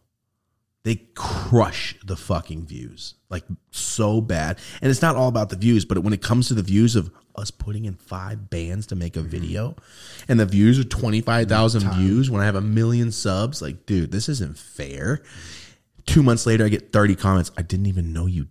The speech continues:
Speaker 1: did this." Like, I know you didn't. You know how many people D M me, like, "Bro, I haven't seen you post in months." Like, "Bro, I post every fucking week the same time. You
Speaker 2: Mm-hmm.
Speaker 1: just don't know."
Speaker 2: And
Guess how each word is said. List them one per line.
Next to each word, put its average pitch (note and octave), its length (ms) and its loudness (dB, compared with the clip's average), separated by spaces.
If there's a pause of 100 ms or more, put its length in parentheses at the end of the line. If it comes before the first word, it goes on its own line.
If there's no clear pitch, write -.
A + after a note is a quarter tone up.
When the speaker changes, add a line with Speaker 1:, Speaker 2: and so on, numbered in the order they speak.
Speaker 1:
did G#2 280 -2
this." - 400 -12
Like, F#2+ 140 -12 (180)
I F2 80 -4
know F2+ 240 0
you G2+ 240 0 (100)
didn't. D2 400 -6 (680)
You A2+ 100 0
know - 0 -
how A2+ 60 4
many G#2+ 40 4
people G#2 160 4
D F#2+ 180 2
M G2 100 4
me, G#2 100 4
like, G2 160 -4
"Bro, F#2 140 0
I G2 40 2
haven't A2+ 160 2
seen F#2+ 160 -2
you E2 80 -2
post F2 320 -2
in D#2+ 140 -8
months." F2 420 -4
Like, E2+ 160 -14
"Bro, F2+ 140 -18
I E2 120 -16
post - 440 -12
every F2+ 420 -18
fucking F2 640 -18
week - 200 -20
the F2 100 -14
same - 300 -10
time. - 260 -8
You F2+ 60 -4
Speaker 2:
Mm-hmm. E2 80 -6
Speaker 1:
just - 160 -8
don't - 180 -10
know." - 380 -16 (1000)
Speaker 2:
And A#2+ 420 0